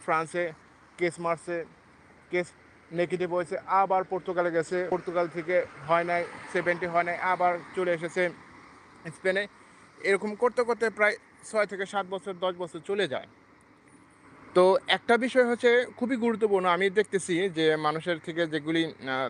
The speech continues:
তথ্য পাইতেছি, যারা আমার কিছু কলিগ আছে ফ্রান্সে, যারা বসবাস করতেছে এবং ফ্রান্সের যে বিষয়টা খুবই গুরুত্বপূর্ণ, সেটা হচ্ছে যদি আপনি অ্যাসাইলামে কেস দেন এবং সেক্ষেত্রে যদি কেস নেগেটিভ আসে,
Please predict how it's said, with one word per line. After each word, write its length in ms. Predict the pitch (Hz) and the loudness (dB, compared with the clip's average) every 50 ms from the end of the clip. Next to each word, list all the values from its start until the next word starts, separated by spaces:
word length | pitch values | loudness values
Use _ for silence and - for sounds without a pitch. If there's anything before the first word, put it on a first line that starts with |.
| - - | -2 -2
তথ্য 240 | 185 185 - - 175 | -2 -2 -2 -2 0
পাইতেছি, 400 | 151 165 151 143 143 127 151 143 | 0 2 2 0 -2 -4 -4 -2
যারা 340 | 127 139 131 135 139 143 135 - | 2 2 4 6 6 4 2 0
আমার 340 | - 135 139 135 135 131 120 - - | -2 -2 -2 0 -2 -2 -4 -6 -8
কিছু 240 | - 139 - 147 139 - _ - - | -12 -8 -6 -8 -8 -8 _ -2 2
কলিগ 300 | 160 165 165 185 185 180 | 4 4 4 4 4 2
আছে 340 | 165 139 - - 135 175 - - - _ - - - - - - - | 2 2 2 -2 -10 -12 -12 -14 -20 _ -20 -20 -20 -20 -20 -20 -4
ফ্রান্সে, 340 | - 151 143 151 147 190 180 | 0 0 0 0 0 -2 0
যারা 240 | 156 160 160 165 165 | 2 4 4 4 2
বসবাস 440 | 151 151 151 - 175 165 175 170 - | 2 0 -4 -2 -2 -2 -2 -2 -4
করতেছে 520 | - 175 156 175 170 - 180 175 208 254 254 - _ - - - - - - | -6 -8 -8 -8 -8 -8 -6 -6 -6 -8 -10 -14 _ -20 -20 -20 -20 -18 -12
এবং 220 | 120 127 139 139 - - | -8 -6 -6 -6 -6 -2
ফ্রান্সের 420 | - 156 151 156 - 196 180 156 | 0 0 2 2 0 -2 -2 0
যে 120 | 147 180 175 | 0 0 0
বিষয়টা 640 | 160 165 - 180 170 160 185 180 180 180 180 - - - - - | 0 -2 -4 -4 -4 0 2 2 4 4 2 0 -2 -8 -18 -8
খুবই 220 | - 190 170 220 196 | -6 -4 -4 -4 -4
গুরুত্বপূর্ণ, 640 | 190 220 226 214 190 214 185 190 185 180 185 190 | -4 -6 -6 -4 -4 -4 -4 -4 -6 -6 -8 -8
সেটা 260 | - 180 170 180 170 | -6 -6 -6 -4 -4
হচ্ছে 240 | 170 165 160 175 170 | -4 -4 -4 -4 -6
যদি 420 | 160 165 180 170 165 180 175 170 156 - - - - - - - - | -4 -2 -4 -2 0 0 0 0 -2 -8 -16 -20 -20 -20 -20 -6 -4
আপনি 240 | - 143 - - 170 | -4 -2 0 2 2
অ্যাসাইলামে 400 | 156 151 - 180 170 170 175 170 | 2 2 2 0 0 0 0 -2
কেস 300 | - - 180 196 202 196 | 0 2 4 4 4 4
দেন 260 | 170 185 175 185 208 | 4 2 2 2 2
এবং 280 | 208 175 147 160 165 156 | -2 -4 -4 -4 -6 -6
সেক্ষেত্রে 420 | - - 185 170 185 180 170 190 | -4 -4 -4 -2 -2 -4 -4 -4
যদি 400 | 170 196 196 165 175 170 208 247 - - - - - - - - - - | -4 -6 -4 -2 -2 -2 -2 -4 -6 -10 -18 -20 -20 -20 -20 -20 -2 2
কেস 300 | 180 196 208 - - - - - - | 2 2 2 0 -4 -12 -18 -16 -12
নেগেটিভ 640 | 147 151 160 175 180 - 208 190 196 254 262 220 | -6 -2 -2 -2 0 0 -2 -2 0 -2 -2 -2
আসে, 520 | - - 185 202 - - 180 175 220 285 | 0 0 0 0 0 -2 -2 0 0 -2